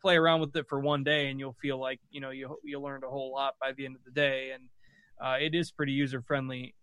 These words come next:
It's just that there's a lot of options, so it can be a little bit overwhelming at first. So, uh, just know that if you're not getting your, the output you want, it's probably something within your settings or your player pool.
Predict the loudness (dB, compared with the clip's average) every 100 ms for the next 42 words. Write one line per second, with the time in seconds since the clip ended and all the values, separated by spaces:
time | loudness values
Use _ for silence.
0 | _ -20 -16 -14 -8 -8 -2 -2 0 0
1 | 0 -2 0 0 0 0 -2 -4 -8 -4
2 | -4 -4 -6 -6 -4 -4 -6 -8 -8 -8
3 | -6 -6 -6 -10 -12 -8 -6 -8 -8 -8
4 | -8 -14 -20 -20 -6 -4 -2 0 0 4
5 | 4 4 2 0 2 2 2 -2 -4 -6
6 | -4 -6 -6 -2 0 0 -4 -4 -6 -4
7 | -2 -4 -6 -12 -10 -4 -4 -4 -6 -6
8 | -10 -10 -12 -10 -10 -10 -10 -6 -4 -4
9 | -8 -10 -12 -14 -14 -16 -16 -20 -20